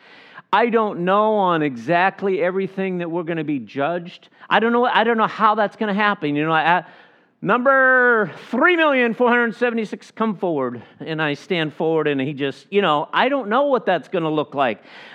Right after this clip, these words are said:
I mean, just the reality, the mystery of Christ in us. I don't even, I don't get that.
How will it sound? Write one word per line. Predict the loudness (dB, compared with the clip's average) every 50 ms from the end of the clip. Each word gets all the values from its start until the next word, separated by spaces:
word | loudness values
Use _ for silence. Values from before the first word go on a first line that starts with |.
| -4 -2
I | 0
mean, | 2 2 2 0
just | 0 -2 -2 -4 -4 -6
the | -8 -6
reality, | -2 0 2 2 4 4 2 2 0 0 -2 -2
the | -2 -2
mystery | -2 -2 -2 -4 -6 -8 -6 -4 -2 0 0
of | -2 -4 -6 -14 _
Christ | _ -16 -10 -4 0 2 2 4 2 0 -2 -6 -12 -18 -8 -4
in | -2 -2 0
us. | -2 -2 0
I | 0 0 2
don't | 2 0 0
even, | 0 0 -2
I | -2 -2 0 0 0
don't | 0 0 -2 0
get | 0 0 0 0 0
that. | 0 2 2 2 0 -4 -6 -12 -20